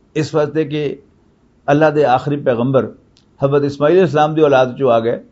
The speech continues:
ਜਿਹੜੇ ਉਹਨਾਂ ਦੇ ਸ਼ਰੀਕ ਸਨ। ਔਰ ਸ਼ਰੀਕ ਦੀ ਕੰਧ ਢਾਣੀ ਜਿਹੜੀ ਹੈ, ਉਹ ਸਾਡੇ ਪੰਜਾਬੀ 'ਚ ਮੁਹਾਵਰਾ ਹੈ ਕਿ ਭਾਵੇਂ ਸਿਰ ਹੇਠ ਆ ਜਾਵੇ, ਸ਼ਰੀਕ ਦੀ ਕੰਧ ਢਾਣੀ ਹੈ। ਲਿਹਾਜ਼ਾ ਉਹ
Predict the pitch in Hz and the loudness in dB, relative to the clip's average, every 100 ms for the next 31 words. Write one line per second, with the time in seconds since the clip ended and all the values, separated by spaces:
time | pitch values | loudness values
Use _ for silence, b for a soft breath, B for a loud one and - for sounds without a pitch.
0 | _ - 135 127 117 131 131 123 - - | _ -6 -2 -2 0 -2 -4 -8 -10 -16
1 | 82 _ _ _ _ _ _ _ _ - | -20 _ _ _ _ _ _ _ _ -4
2 | 139 147 165 175 170 180 175 151 135 139 | -2 2 2 2 -2 -2 -4 -4 -4 -2
3 | 147 147 139 123 135 139 139 120 117 123 | -2 0 0 0 0 -2 -2 -4 -4 -2
4 | 123 120 127 120 117 104 123 143 104 _ | -2 0 -2 -4 -4 -2 0 -2 -2 _
5 | _ _ _ _ - 135 131 135 170 170 | _ _ _ _ -10 -4 -2 0 0 -2
6 | 131 120 135 147 139 147 160 - - _ | -2 -2 0 2 2 4 2 -2 -12 _
7 | _ - - 165 208 214 208 180 180 165 | _ -20 -2 2 4 2 2 0 -2 -2
8 | 143 110 104 80 _ _ _ _ _ _ | -8 -8 -10 -16 _ _ _ _ _ _
9 | _ _ _ _ _ _ _ _ _ _ | _ _ _ _ _ _ _ _ _ _
10 | 127 135 156 180 - - _ 151 180 170 | 0 2 2 0 -2 -10 _ -4 0 0
11 | 156 - | -2 -8